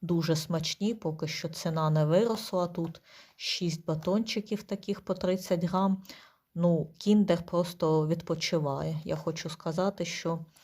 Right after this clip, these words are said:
оце дійсно смакота. Навіть якщо я скидую вагу зараз, але я собі іноді дозволяю такий батончик з кавою. Це просто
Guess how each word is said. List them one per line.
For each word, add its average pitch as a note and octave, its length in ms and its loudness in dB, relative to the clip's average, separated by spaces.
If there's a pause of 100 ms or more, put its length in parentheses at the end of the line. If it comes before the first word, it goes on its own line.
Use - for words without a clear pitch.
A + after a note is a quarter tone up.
(440)
оце F3+ 580 2
дійсно E3 520 0
смакота. D#3+ 720 -2 (240)
Навіть D#3 400 -2
якщо D#3 340 -4
я D3+ 120 0
скидую D#3 560 -2
вагу D3+ 360 2
зараз, G#3 520 -2 (440)
але D#3 280 2
я F3 140 2
собі D#3+ 380 -2
іноді F3 360 2
дозволяю D3+ 640 0
такий D#3 340 -8
батончик E3+ 760 -4
з - 140 -16
кавою. F3 580 0
Це D#3+ 240 -6
просто E3 580 -6